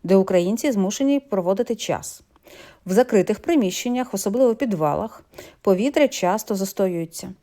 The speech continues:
а вологість підвищується, що створює ідеальні умови для розвитку плісняви та кліщів пилу.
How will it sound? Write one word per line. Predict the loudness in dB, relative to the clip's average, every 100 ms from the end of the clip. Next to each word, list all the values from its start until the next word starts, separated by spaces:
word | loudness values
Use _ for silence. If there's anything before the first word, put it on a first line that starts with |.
| -4
а | 2
вологість | 4 2 0 -4 -6
підвищується, | -4 -2 -2 -4 -8 -8 -10 -12 _ _ _
що | -4
створює | -4 -2 0 2 0 0
ідеальні | 0 2 4 2 2 0
умови | 0 2 0
для | 2 -2
розвитку | 0 -2 -2 -2 -6
плісняви | -2 -6 -4 -6 -6
та | -6 -6
кліщів | -6 -8 -6 -8
пилу. | -4 -4 -4